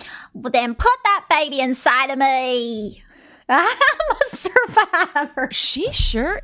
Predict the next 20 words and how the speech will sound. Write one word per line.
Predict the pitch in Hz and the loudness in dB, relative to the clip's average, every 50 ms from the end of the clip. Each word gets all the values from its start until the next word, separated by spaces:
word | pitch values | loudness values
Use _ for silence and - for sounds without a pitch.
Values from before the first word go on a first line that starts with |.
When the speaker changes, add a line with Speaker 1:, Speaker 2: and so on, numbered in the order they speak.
| - | -6
Speaker 2:
is. | - 202 220 294 392 453 370 240 190 175 175 175 208 - - - - - - _ - | -2 -2 0 0 0 0 0 0 -2 -2 -4 -6 -8 -10 -12 -14 -18 -20 -20 _ -6
Now, | 262 302 294 277 - - | -4 -2 -2 -4 -4 -6
it's | 302 247 - - | -8 -6 -6 -6
funny | - 330 359 427 466 | -4 -4 -2 -2 -2
because | 403 330 - 311 285 | -4 -4 -4 -6 -6
she | - - 330 | -4 -6 -6
kinda | - - 359 403 508 466 | -6 -4 -4 -2 -2 -4
sings | - - - 240 233 240 247 233 | -4 -4 -4 -2 -2 -2 -2 -2
like | 269 277 285 269 | -2 -2 -2 -2
she | - - - 294 | -4 -6 -6 -6
talks. | - - - 359 392 466 415 - - - - - - | -8 -6 -2 -2 0 0 0 -2 -2 -4 -8 -14 -8
Can | - - 285 | -4 -4 -2
you | 285 311 339 | -2 -2 -2
do | - 370 381 | -2 -2 -2
an | 381 | -2
impression | 339 285 - 285 294 285 - 311 | -4 -4 -2 -4 -4 -4 -4 -4
of | 294 269 | -6 -4
how | 247 247 269 262 | -2 -2 -2 -2
she | 254 - - 233 | -4 -4 -8 -8
talks? | 214 - 214 175 - - 131 220 359 - - - - - | -8 -6 -6 -6 -6 -6 -8 -8 -10 -10 -14 -14 -14 -16